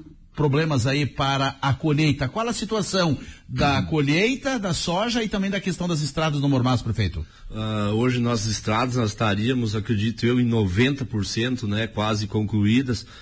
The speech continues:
Speaker 2: Não sei te dizer, eu acho cinquenta, sessenta quilômetros, mais até, eh,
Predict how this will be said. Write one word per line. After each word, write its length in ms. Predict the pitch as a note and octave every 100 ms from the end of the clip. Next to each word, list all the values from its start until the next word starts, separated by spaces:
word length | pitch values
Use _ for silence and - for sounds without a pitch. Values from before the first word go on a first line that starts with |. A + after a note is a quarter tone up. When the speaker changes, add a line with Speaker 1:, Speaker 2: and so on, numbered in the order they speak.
| - - - -
Speaker 2:
Não 480 | G2 G#2 A2 A#2+ C3+
sei 360 | C3 - B2 C#3+
te 120 | C3
dizer, 260 | G2+ F#2+ A#2+
eu 120 | B2
acho 140 | B2
cinquenta, 1000 | - - - A#2+ G#2+ F#2+ G#2+ B2 C3 -
sessenta 840 | F#2+ G#2 F#2 - A2+ C3 C#3 G#2 F#2+
quilômetros, 580 | G2+ G2 A#2 A#2+ G#2
mais 380 | F#2+ G#2+ A#2 A2
até, 360 | G#2 A2+ B2 B2 - - -
eh, 540 | G#2 G#2+ G#2+ G#2 G2+